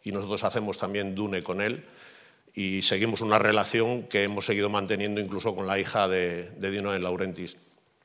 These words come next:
En el año noventa, es otra fecha para mí muy importante en mi empresa,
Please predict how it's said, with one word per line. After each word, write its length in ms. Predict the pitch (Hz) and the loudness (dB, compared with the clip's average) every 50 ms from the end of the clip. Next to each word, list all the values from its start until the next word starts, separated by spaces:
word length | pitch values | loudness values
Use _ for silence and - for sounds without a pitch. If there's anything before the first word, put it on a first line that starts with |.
| _ _ _ _ _ _ - - - - - - - - - - - - _ _ - | _ _ _ _ _ _ -20 -20 -20 -20 -20 -20 -20 -20 -20 -20 -20 -20 _ _ -8
En 200 | - 98 101 107 | -6 -4 -2 0
el 100 | 107 113 | 4 4
año 720 | 127 135 139 143 139 139 139 135 131 131 131 127 123 123 - - - - _ _ _ _ - | 4 4 4 4 4 4 4 4 4 4 2 2 0 -2 -4 -10 -20 -20 _ _ _ _ -6
noventa, 840 | 104 101 104 107 120 135 139 135 127 135 147 143 170 208 - - - _ _ _ _ _ _ _ _ _ _ _ _ - | -4 -2 0 4 4 4 4 2 2 2 2 2 2 -2 -10 -18 -20 _ _ _ _ _ _ _ _ _ _ _ _ -6
es 300 | 104 101 90 - - - | -4 -4 -2 -2 -2 -2
otra 300 | 107 95 87 95 92 - | -2 0 0 0 0 0
fecha 360 | - 120 - - 120 110 98 | 0 -2 0 2 2 2 2
para 160 | - 98 98 | 2 2 0
mí 140 | 95 107 110 | 0 0 0
muy 540 | 104 104 104 104 104 104 104 101 90 - - | 0 0 0 0 0 0 0 -2 -4 -6 -6
importante 720 | - 107 101 87 101 95 95 - 113 107 104 92 107 104 104 | -6 -6 -2 0 0 0 2 2 2 2 2 2 2 4 4
en 120 | 98 98 | 2 0
mi 60 | 98 | 0
empresa, 640 | 98 92 87 95 120 110 - - 131 147 - - - | -2 -2 -2 -2 0 0 2 2 2 0 0 -4 -16